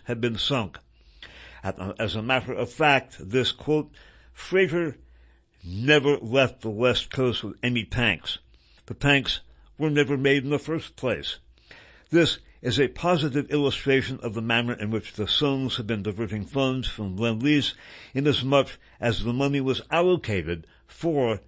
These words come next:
the sixty tanks, unquote. The memorandum goes on to say that Doctor Hu Shi, S I H, who had been the Chinese ambassador to Washington before P V Soong's arrival,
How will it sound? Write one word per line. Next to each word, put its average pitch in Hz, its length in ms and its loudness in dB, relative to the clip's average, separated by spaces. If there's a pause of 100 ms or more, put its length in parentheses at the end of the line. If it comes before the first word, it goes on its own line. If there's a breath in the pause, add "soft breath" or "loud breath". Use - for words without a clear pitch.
(120)
the 131 120 2
sixty - 420 -4
tanks, 120 560 -2 (240)
unquote. 85 560 -6 (1300 loud breath)
The 165 100 -4
memorandum 185 640 0
goes 139 220 4
on 165 260 0
to 156 80 0
say 135 200 0
that 123 180 -2
Doctor 113 280 0
Hu 165 580 0 (400 soft breath)
Shi, 110 500 0
S 98 200 -4
I 95 240 -2
H, 98 360 -6 (480 loud breath)
who 156 100 2
had 143 120 4
been 139 140 0
the 131 80 0
Chinese 180 560 2
ambassador 135 540 0
to 107 120 -8
Washington 104 580 -4
before 156 480 -2
P 143 220 -4
V 120 200 -4
Soong's 110 440 -2
arrival, 123 600 2